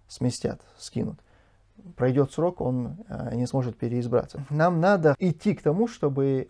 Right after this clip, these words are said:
у нас не было вот этих вот монархов, людей, для которых власть — это то, чем их, н-, э, наделил Всевышний Аллах, Господь миров, понимаете? Когда, когда вот этот монарх сидит, он такой всемогущий в рамках своей,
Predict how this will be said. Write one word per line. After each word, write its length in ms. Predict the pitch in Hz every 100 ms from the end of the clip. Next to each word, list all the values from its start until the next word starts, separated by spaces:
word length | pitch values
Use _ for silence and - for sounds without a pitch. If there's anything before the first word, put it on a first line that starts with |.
| -
у 60 | 147
нас 280 | 175 160
не 140 | 156 180
было 200 | 147 120
вот 140 | 113
этих 220 | 117 113 -
вот 160 | - - - - -
монархов, 760 | 135 127 139 147 139 117 - -
людей, 480 | - 127 131 131 123 - -
для 180 | 131 135
которых 460 | 143 143 127 117
власть — 420 | 123 131 185 - - -
это 240 | 131 131
то, 160 | 127 156
чем 220 | - 139
их, 160 | 127 139
н-, 440 | - - 131 135 -
э, 220 | 127 123
наделил 400 | 135 131 139 139
Всевышний 680 | - 127 127 - 117 113 - - - - -
Аллах, 420 | - 120 127 110
Господь 340 | 117 113 123 110
миров, 280 | 120 120 113
понимаете? 380 | - 143 170
Когда, 380 | - 113 120 113 - _ _
когда 220 | - 123
вот 100 | 123
этот 200 | 117 110
монарх 540 | 110 127 135 123 107 -
сидит, 360 | - 135 175
он 100 | 123
такой 400 | 113 113 120 113 - _ _
всемогущий 1000 | - 123 123 120 139 - - 123 117 -
в 600 | - - 131 127 120 117
рамках 400 | 120 123 113 110
своей, 400 | - 117 117 113